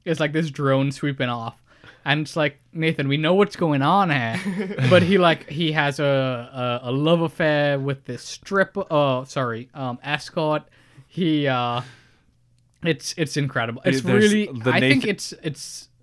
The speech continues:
Speaker 1: you know how I talk about Vine being a, an,
Speaker 2: Yeah.
Speaker 1: an art piece?
Speaker 2: Yeah.
Speaker 1: Nathan For You is similar to
Speaker 2: It is,
Speaker 1: me, a
Speaker 2: it is
Speaker 1: piece
Speaker 2: art.
Speaker 1: of art.
Speaker 2: The, the security guard who likes boobs and it, it, like, it compromises him on the job and he has to, like, deal with that. Then he looks for love.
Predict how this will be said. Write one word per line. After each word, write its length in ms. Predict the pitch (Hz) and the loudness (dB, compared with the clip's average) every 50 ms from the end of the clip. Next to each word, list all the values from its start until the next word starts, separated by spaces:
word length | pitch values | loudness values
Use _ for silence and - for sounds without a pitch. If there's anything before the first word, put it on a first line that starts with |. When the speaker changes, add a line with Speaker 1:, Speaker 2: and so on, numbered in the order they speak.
| _ _ _ - - - - | _ _ _ -16 -14 -10 -6
Speaker 1:
you 180 | 190 170 180 | -4 -2 0
know 120 | 185 220 233 | 2 2 2
how 140 | 233 233 226 | 2 2 2
I 80 | 226 226 | 0 0
talk 200 | 226 226 208 185 | 0 0 -2 0
about 180 | 190 190 165 | 0 -2 -2
Vine 400 | 135 - 123 127 131 147 156 160 | -4 -4 -4 -2 -2 -2 -2 -4
being 180 | 151 151 151 151 | -4 -4 -4 -4
a, 80 | 143 - _ _ _ _ _ _ - | -6 -8 _ _ _ _ _ _ -6
an, 80 | 151 127 | -2 0
Speaker 2:
Yeah. 200 | 120 110 95 - | 2 2 2 0
Speaker 1:
an 140 | - 156 151 | -2 -4 -2
art 240 | 156 147 143 139 - | -2 -2 -4 -4 -4
piece? 180 | - 208 202 - | -4 -4 -4 -6
Speaker 2:
Yeah. 160 | 135 135 131 135 - - - | -8 -12 -12 -12 -12 -4 2
Speaker 1:
Nathan 360 | 180 202 202 202 269 269 320 | 4 4 4 6 4 0 0
For 140 | 226 - 233 | -2 -4 -6
You 340 | 202 180 170 160 151 147 143 | -6 -4 -2 -2 -2 -2 -2
is 140 | 135 135 135 | -4 -6 -6
similar 440 | - - 202 175 160 147 143 147 147 | -4 -4 -4 -2 -2 -2 -2 -2 0
to 40 | 135 | 2
Speaker 2:
It 140 | 127 117 110 | 2 2 2
is, 40 | |
Speaker 1:
me, 200 | 156 156 151 156 | 0 0 -2 -2
a 60 | 147 135 | 0 0
Speaker 2:
it 100 | 107 104 | 0 0
is 140 | 101 90 | 0 0
Speaker 1:
piece 240 | 90 - 208 180 - | -2 -2 -2 -2 -4
Speaker 2:
art. 100 | 180 151 | -4 -6
Speaker 1:
of 60 | 151 | -4
art. 220 | 123 113 107 107 - _ - - | -6 -6 -6 -8 -12 _ -2 2
Speaker 2:
The, 280 | 143 139 135 131 123 - | 6 6 6 6 4 2
the 140 | 117 131 123 | -2 -2 -2
security 460 | - 135 113 - 135 131 135 135 143 | -2 -2 -2 0 0 2 2 0 0
guard 220 | 131 143 135 131 | 2 2 2 2
who 100 | 117 120 | 0 0
likes 260 | 113 107 107 104 - - | 0 0 -2 -2 -2 -6
boobs 600 | - - 107 107 110 113 110 110 - - - - - _ _ - | -4 -2 -2 0 -2 -2 -4 -8 -12 -14 -16 -20 -20 _ _ -10
and 160 | 110 104 104 | -8 -8 -8
it, 120 | 101 - _ - | -10 -12 _ -12
it, 80 | 120 | -8
like, 360 | 107 107 101 95 - - - _ _ _ | -4 -4 -4 -4 -6 -12 -20 _ _ _
it 160 | - 113 - | -12 -12 -10
compromises 680 | - - 107 104 101 - 110 107 101 101 104 101 104 95 | -6 -4 -2 -2 -2 -2 -2 -2 -2 -4 -4 -6 -6 -8
him 140 | 113 104 101 | -6 -6 -6
on 100 | 98 95 | -8 -8
the 80 | 92 | -10
job 440 | - - 95 87 90 95 95 95 107 | -6 -6 -4 -4 -2 -4 -6 -6 -8
and 120 | 107 98 | -12 -12
he 100 | 101 107 | -10 -10
has 180 | 98 92 90 - | -10 -10 -10 -10
to, 80 | - 107 | -10 -8
like, 320 | 98 92 90 90 - - _ _ _ _ _ _ _ _ _ _ | -6 -6 -6 -8 -10 -14 _ _ _ _ _ _ _ _ _ _
deal 200 | - 117 110 107 107 | -2 0 2 2 0
with 140 | 107 104 - | 0 -2 -2
that. 380 | 113 101 98 101 98 - 107 | 0 0 2 0 0 -2 -4
Then 180 | 104 107 98 95 | -6 -6 -4 -6
he 160 | 101 104 104 | -6 -8 -8
looks 260 | 101 98 104 - - | -6 -8 -8 -8 -10
for 160 | - - 104 | -12 -10 -6
love. 240 | 101 101 101 95 - | -4 -2 -2 -4 -4